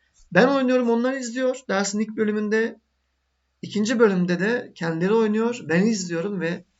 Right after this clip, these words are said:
karşılıklı oyunlar sırasında analizler yapıyoruz. Çok faydası var. Son bir aydır bunu yapıyoruz. Ee, inanıyorum bu bizi çok çok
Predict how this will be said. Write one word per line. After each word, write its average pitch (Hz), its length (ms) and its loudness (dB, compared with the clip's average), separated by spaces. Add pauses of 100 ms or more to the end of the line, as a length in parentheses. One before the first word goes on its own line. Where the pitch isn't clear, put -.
(440)
karşılıklı 165 580 -2
oyunlar 175 340 0
sırasında 180 360 -4
analizler 160 420 0
yapıyoruz. 165 420 -4 (340)
Çok 240 280 0
faydası 160 500 -2
var. 160 340 -8 (420)
Son 196 520 0
bir 208 200 6
aydır 202 260 2
bunu 170 160 2
yapıyoruz. 208 600 -2 (680)
Ee, 151 580 -4 (160)
inanıyorum 226 720 4
bu 196 460 -2
bizi 247 280 -4
çok 262 300 -8
çok 233 240 -6